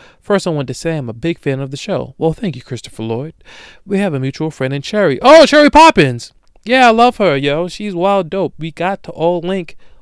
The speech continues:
one of these days, but Cherry lives in the outskirts of Pennsylvania, so I see her, like, once a year on accident. Anyway, she put me on, and we bond over your show every week. I was curious to see what your opinion on Bill Burr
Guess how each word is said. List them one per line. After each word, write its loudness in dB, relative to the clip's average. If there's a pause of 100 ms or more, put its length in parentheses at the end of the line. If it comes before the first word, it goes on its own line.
one 0
of -2
these -4
days, -2
but -6
Cherry -2
lives -4
in -8
the -8
outskirts -6
of -10
Pennsylvania, -8 (300)
so -6
I -2
see -6
her, -2
like, -6
once -8
a -6
year -4
on -8
accident. -10 (540)
Anyway, -2 (280)
she -6
put 0
me -2
on, -2 (280)
and -6
we -4
bond -2
over -4
your -6
show -8
every -8
week. -14 (260)
I -6
was -6
curious -6
to -10
see -8
what -8
your -6
opinion -10 (140)
on -12
Bill -6
Burr -8